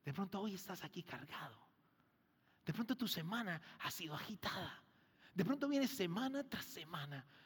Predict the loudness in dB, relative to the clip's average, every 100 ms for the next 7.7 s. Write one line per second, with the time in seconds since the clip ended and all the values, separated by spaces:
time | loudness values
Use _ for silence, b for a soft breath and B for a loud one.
0 | B B 0 4 4 6 8 8 8 4
1 | 4 4 4 4 0 0 -2 -2 -4 -4
2 | -8 b b b b b b _ -6 0
3 | 2 2 2 2 2 2 2 2 -2 -4
4 | -4 -8 -12 -12 -10 -8 -6 -6 -8 _
5 | b b b b b b b b -2 0
6 | 0 0 -2 -6 -2 0 0 0 -2 -2
7 | -6 -6 -14 -12 -10 -10